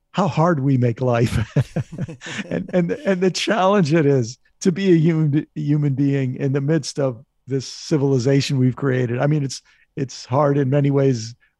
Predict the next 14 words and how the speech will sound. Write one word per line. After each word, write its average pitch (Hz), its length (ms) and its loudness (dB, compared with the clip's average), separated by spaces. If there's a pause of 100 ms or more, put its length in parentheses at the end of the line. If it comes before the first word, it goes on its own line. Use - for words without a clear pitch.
on 131 220 -4
any 165 300 2
level, 135 380 2
but 131 220 2 (480)
boy, 196 200 6
we 143 180 4
make 127 220 2
it 120 80 -4
harder 120 380 -2
on 123 220 -2
ourselves 123 480 -2
and 120 120 -4
each 120 160 -6
other. 123 300 -4